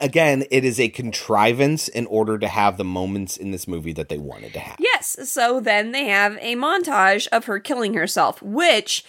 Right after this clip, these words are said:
Speaker 2: is straight out of Groundhog Day. The difference with Groundhog Day is that he wants to die.
Speaker 1: Yeah.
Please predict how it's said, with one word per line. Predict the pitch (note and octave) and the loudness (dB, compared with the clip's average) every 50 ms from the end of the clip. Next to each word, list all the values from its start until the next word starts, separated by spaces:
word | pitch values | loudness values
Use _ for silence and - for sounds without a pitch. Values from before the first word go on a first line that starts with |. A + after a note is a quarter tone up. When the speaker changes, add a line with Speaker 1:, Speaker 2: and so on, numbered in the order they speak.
| - - - _ _ _ - | -16 -20 -20 _ _ _ -2
Speaker 2:
is | - G#3 G#3+ G3 G#3 F#3 E3 | 2 2 2 2 0 -4 -4
straight | - - - - A#3 G3+ G3+ G#3 | -4 -2 -2 2 4 6 6 8
out | G#3 G3 G3 G3 | 8 8 8 8
of | F#3+ F#3+ G3 G3+ G#3 - - - - - | 6 6 4 2 -2 -12 -18 -20 -10 -2
Groundhog | - C4 C#4+ E4 D#4 G3+ - A3 - - F#3+ | 2 4 4 4 4 2 0 0 -2 -2 -2
Day. | - F3+ C3+ - - A#3 _ _ _ _ _ _ _ _ _ _ _ - - | -2 -2 0 -2 -2 -6 _ _ _ _ _ _ _ _ _ _ _ 0 0
The | G3 - - - - | 0 0 0 -4 0
difference | - E4 F#4 - - - D#4+ C#4+ C#4 B3+ A#3 - - - - _ _ _ _ - | 2 2 2 2 -2 -8 -6 -4 -4 -2 -2 -2 -2 -2 -4 _ _ _ _ -2
with | A3 G3+ G#3 - _ | -2 -2 -2 -4 _
Groundhog | _ - - F#3+ - - C#5+ E5 C#5 - - - - - - G#3+ G3+ G#3 - - | _ -12 -8 -4 -2 0 0 0 -2 -2 -6 2 6 6 6 6 4 0 -6 -6
Day | - - - - B3 - G4+ G4 _ _ _ _ _ _ _ _ - - - - - - | -6 -2 0 2 2 2 2 0 _ _ _ _ _ _ _ _ -20 -20 -20 -20 -10 -4
is | - - | 0 2
that | - A#4+ A#4+ | 4 4 2
he | - - D5+ C5 F#4 - - | 0 -4 -6 -6 -6 -6 -6
wants | - - A#4+ C5 B4+ - - - | -2 0 0 0 0 -2 -4 -4
to | - - C4 | 0 0 0
die. | G#3+ C#4 F#3+ G#3 A#3+ A3+ D#3 | 2 2 2 2 2 0 -2
Speaker 1:
Yeah. | B2+ A#2+ B2+ A2+ A2 G2+ F#2+ F#2 G#2 | -4 -2 -2 -2 -2 -2 -2 -4 -6